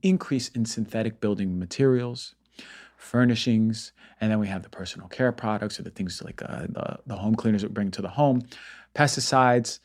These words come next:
I want you to think about the air in your home as a bucket. And as that bucket starts filling up with all these things like off-gassing from furnishings in the home, we talked about energy efficient building constructions,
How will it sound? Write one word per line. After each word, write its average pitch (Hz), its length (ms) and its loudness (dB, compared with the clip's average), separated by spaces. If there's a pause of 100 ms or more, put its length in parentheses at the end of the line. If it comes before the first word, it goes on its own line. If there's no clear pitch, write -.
(160)
I 135 80 4
want 143 160 4
you 170 60 6
to 165 60 0
think 165 180 0
about 131 180 2
the 117 120 2
air 110 100 4
in 107 60 4
your 104 100 2
home 107 440 2
as 107 160 -4
a 98 60 -8
bucket. 127 480 -2
And 104 80 -4
as 107 140 -2
that 98 180 -6
bucket 139 460 -2 (240)
starts 117 280 0
filling 107 500 -2
up 170 340 2 (280)
with 120 120 -2
all 185 240 2
these 202 180 0
things 107 300 -2
like 95 200 -6 (320)
off-gassing 120 640 0
from - 160 -8
furnishings 131 800 0
in 107 60 -6
the 98 100 -6
home, 151 580 4 (220)
we 110 100 -2
talked 104 260 -6
about 98 220 -2
energy 98 300 -6
efficient 110 480 -4
building 113 260 0
constructions, 110 760 -2